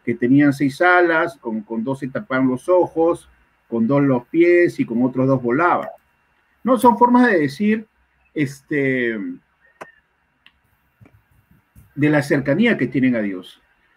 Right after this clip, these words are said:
Ahora, Santo Tomás nos dice que un ángel es un ser espiritual de naturaleza racional, es decir, que no tiene cuerpo, es espíritu racional,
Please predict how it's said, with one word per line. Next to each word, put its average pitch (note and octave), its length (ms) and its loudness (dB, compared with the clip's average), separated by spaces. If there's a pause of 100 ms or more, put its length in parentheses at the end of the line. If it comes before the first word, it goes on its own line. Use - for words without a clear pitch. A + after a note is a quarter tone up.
(140)
Ahora, F3 400 4
Santo C3 420 -2
Tomás D#3+ 480 0
nos E3+ 280 -6
dice D#3+ 520 -4 (480)
que D#3 140 0
un F#3 120 0
ángel G3+ 580 0 (680)
es D3 180 -2
un E3 120 -2
ser G3 340 0
espiritual E3+ 880 0
de D3 100 -2
naturaleza B2+ 640 -2
racional, C#3+ 720 -2 (420)
es - 60 -16
decir, B2+ 120 -4
que C3+ 100 0
no C3+ 100 2
tiene C#3+ 240 0
cuerpo, D3 640 -2 (180)
es - 180 -14
espíritu D#3 720 -2
racional, D#3 760 -4